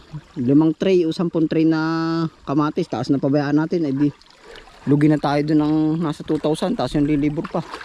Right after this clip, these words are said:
Lugi na sana tayo yung five thousand kung, kung tinamnan ho natin ang nakaraang upload natin na tag-araw na ating binisita po. Kaya ho, ngayon,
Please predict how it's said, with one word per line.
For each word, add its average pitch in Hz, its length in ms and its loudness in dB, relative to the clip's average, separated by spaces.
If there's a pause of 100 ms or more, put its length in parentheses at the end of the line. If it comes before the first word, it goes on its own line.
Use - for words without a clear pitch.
(160)
Lugi 151 160 2
na 151 80 4
sana 147 240 -2
tayo 135 160 0
yung 143 80 2
five 143 160 -2
thousand 156 320 -2
kung, 123 160 -6
kung - 240 -8
tinamnan 131 320 0
ho 143 160 -2
natin 127 240 -6
ang 135 320 -4 (400)
nakaraang 131 400 -2
upload 135 320 -2
natin 135 240 -2
na 131 80 -4
tag-araw 131 320 -2
na 123 160 -6
ating 120 160 -4
binisita 120 400 -2
po. 160 80 -2 (1300)
Kaya 143 160 2
ho, 175 160 2
ngayon, 151 400 0